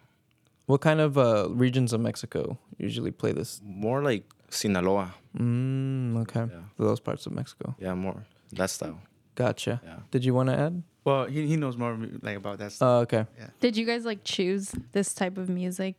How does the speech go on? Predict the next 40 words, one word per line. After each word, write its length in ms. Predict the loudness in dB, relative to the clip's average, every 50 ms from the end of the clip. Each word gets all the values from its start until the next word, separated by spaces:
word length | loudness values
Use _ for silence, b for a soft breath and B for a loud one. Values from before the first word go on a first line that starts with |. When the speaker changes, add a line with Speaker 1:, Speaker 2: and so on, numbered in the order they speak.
| -12 -10 -4
Speaker 4:
Your 460 | -2 -2 0 0 -2 -4 -6 -6 -2 0
Speaker 1:
Yeah, 440 | 2 2 6 6 6 6 6 6 6 6
like, 160 | 6 6 6
what 80 | 6 6
Speaker 4:
band 80 | 6
Speaker 1:
made 180 | 4 2 4 4
you, 240 | 4 4 4 4 2
Speaker 4:
or 60 | 2
Speaker 1:
made 300 | 4 6 6 6 4 4
you 100 | 2 0
choose 460 | 0 -2 -4 0 2 2 2 2 4
that 280 | 4 4 4 4 0 _ -12 -8 0
genre 420 | 2 2 4 2 2 -2 -4 -4 -2
Speaker 3:
Well, 120 | -2 -2 -2
f-, 40 | -2 -8 _ -10 -4
for 100 | -2 0
me, 240 | 0 0 2 2 2
um, 240 | 2 2 0 0 2
Speaker 1:
or 40 |
that 120 | 2 0 0
style? 300 | -2 -2 0 0 0 -2 b b b b b b -18 -10 -4
Speaker 3:
um, 720 | -2 -2 0 0 0 -2 -2 -2 -4 -4 -6 -8 -10 -12 b b b b b _ _ _ _ -20 -20 -20 _ _ _ _ _ -2
so 140 | 0 2
I 100 | 2 2 2
started, 380 | 2 2 2 2 2 -2 -4 -8 -10
like, 320 | -6 -6 -6 -6 -8 -8 -6 -4
I 80 | -2
started 380 | 0 2 2 2 2 -2 -4 -6 _ _ -6
teaching 260 | -6 -4 -4 -2 -2
myself 420 | -2 -2 -2 -2 -2 -2 -2 -2 -6
to 60 | -8
play 160 | -4 -2 -2
that 140 | 0 0 -2
type 200 | -4 -6 -8 -4
of 60 | -4
music 360 | -2 -2 -2 -2 -4 -4 -6 -6 -12 -14 -14 -10 -8
in, 320 | -6 -4 -4 -4 -4 -6 -4
in 120 | -4 -6 -6
co-, 140 | -4 -6 -6
in 360 | -6 -6 -6 -6 -6 -8 -10